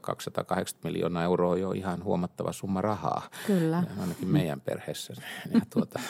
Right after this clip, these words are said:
Speaker 1: <laughs> eli, eli siinä tilanteessa hallitus joutuu aidosti pohtimaan, että hei, että mitäs nyt tehdään, että ja si-,
Speaker 2: Mm.
Speaker 1: siinä tämmöisissä tilanteissa joudutaan arvioimaan, että onks meillä oikea johto, onks meillä oikea business, onks nämä
Speaker 2: Mm.
Speaker 1: oletukset oikeita –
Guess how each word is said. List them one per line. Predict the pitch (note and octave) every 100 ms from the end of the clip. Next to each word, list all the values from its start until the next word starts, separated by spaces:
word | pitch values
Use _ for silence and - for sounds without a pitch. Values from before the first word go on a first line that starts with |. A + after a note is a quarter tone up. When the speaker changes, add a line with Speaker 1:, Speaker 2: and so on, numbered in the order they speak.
| - - -
Speaker 1:
<laughs> | - - - -
eli, | F2+ F#2 E2
eli | F#2+
siinä | - D3 D3+ -
tilanteessa | B2 D3 C3 A#2+ G#2+ C3
hallitus | D3 G#2 - -
joutuu | C3 C3 C3 - - - - -
aidosti | - E2 - - - -
pohtimaan, | B2+ A2 - E2 C#2
että | - -
hei, | F2+ -
että | - -
mitäs | G#2 - -
nyt | - -
tehdään, | - - - - -
että | - - - - - - - - _ _
ja | -
si-, | A#3+ G#3+
Speaker 2:
Mm. | G3+
Speaker 1:
siinä | F#3 D#2+ D#2+ - -
tämmöisissä | - G2 F#2 - - G2
tilanteissa | - G2 F#2+ A2 -
joudutaan | A2+ G#2 - F2+
arvioimaan, | E2 D#2+ D#2
että | -
onks | F2+ -
meillä | C#2+ C#2+
oikea | G2 G2+ - A2
johto, | G#2 G#2+ - - -
onks | G#2 - -
meillä | D2+ -
oikea | F#2+ - -
business, | - A2 A2+ - - -
onks | G2+ A3+
nämä | A3 G2
Speaker 2:
Mm. |
Speaker 1:
oletukset | F#2+ G2+ G#2 - - - -
oikeita – | G#2+ G2 - F2 E2 F#2